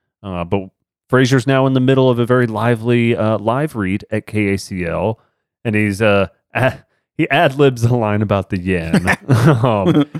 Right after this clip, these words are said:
and it, it's, "If you've got a yen for Chinese tonight," which I,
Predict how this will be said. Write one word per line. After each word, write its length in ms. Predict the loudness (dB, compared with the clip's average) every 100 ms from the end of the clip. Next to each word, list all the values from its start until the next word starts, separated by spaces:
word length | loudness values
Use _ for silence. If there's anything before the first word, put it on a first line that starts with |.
| -2
and 100 | 2
it, 140 | 2 2
it's, 260 | -2 -8 -16 _ _
"If 200 | -4 2
you've 180 | 0 2
got 180 | 2 2
a 40 |
yen 540 | 2 2 2 2 -2 -4
for 160 | -2 -2
Chinese 580 | 0 0 2 0 0
tonight," 520 | -2 -2 0 -2 -4 -10 _ _ _ _ _
which 160 | -12 -8
I, 100 | -4